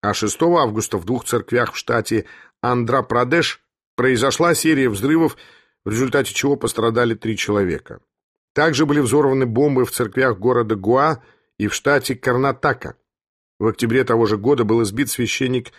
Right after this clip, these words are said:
Артура Раджвади и выставлен на показ раздетым бандой, которая напала на него во время распространения им христианской литературы на ярмарке в Сурендранагаре, штат Гуджарат.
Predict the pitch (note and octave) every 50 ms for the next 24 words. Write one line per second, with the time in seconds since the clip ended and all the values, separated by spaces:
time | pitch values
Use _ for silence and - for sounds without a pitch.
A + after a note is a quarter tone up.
0 | - _ _ _ - A#2 B2 B2 A2+ - D#3+ E3 D#3 D3 D3+ C#3 C#3 D3 C#3 A2
1 | G2+ C3+ E3 E3+ C#3+ G#2 G2 G#2 G#2 G#2+ B2 C#3 - - A#2 A2 A2+ A2+ A2+ A2+
2 | G2 - A2 G#2+ - - D3 A#2+ - - - _ _ _ _ - G#2 A2 B2+ B2+
3 | G#2+ G#2 G2+ G#2+ D3 D#3+ C#3+ - - G2 F2+ F2+ F2+ F2 F#2+ C3+ D3+ D3+ D3 B2
4 | A#2 A2 G2+ - - G#2 - - A#2 A2 G#2+ G#2+ G#2+ G2+ - C3+ C3+ C3 B2 A#2
5 | A2+ A2+ A2+ A2+ A#2+ A2+ G#2+ G#2+ G2+ G#2 A#2+ A#2+ A2 G2+ F#2+ - - - F#2 -
6 | - A2 A2 A2 A#2 B2+ C3 B2 A#2+ A#2 G#2 - - B2 G#2+ - - A#2 A#2+ A2+
7 | G#2 - - A2 G#2 G#2 F#2 - G2 G2+ G2 - - D3+ D3 C#3 B2 - - -
8 | - - _ _ - G#2+ A2 A2+ A2+ C3 C#3+ D3 C#3+ C#3 C3+ B2 - - B2+ A2
9 | - - B2+ A#2+ C#3 C#3+ C3+ B2+ A#2 B2 C3 C3 B2+ B2+ A#2+ A2+ B2+ D3+ D#3+ F3
10 | D#3+ C#3+ A#2+ - - _ _ - - - D3 C#3 C3 A2+ G#2+ G#2 B2 A2 G2 B2
11 | B2+ A#2+ A2+ F2+ - - -